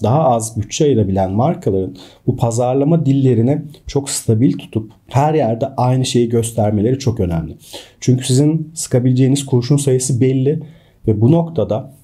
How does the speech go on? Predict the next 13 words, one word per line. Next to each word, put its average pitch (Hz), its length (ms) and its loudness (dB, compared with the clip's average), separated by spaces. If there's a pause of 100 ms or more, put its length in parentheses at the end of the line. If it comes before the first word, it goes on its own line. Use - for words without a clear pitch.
(380)
bütün 160 400 4
tasarım 139 580 2
dillerinizi 101 500 0
aynı 131 340 2
tutarsanız 143 560 -4
tüm 107 220 2
platformlarda 101 960 -2 (300)
tüketicilerin 113 680 0
algısını 117 600 -2
korumanız 120 520 0
çok - 280 -6
daha 120 200 -2
kolaylaşır. 92 640 -2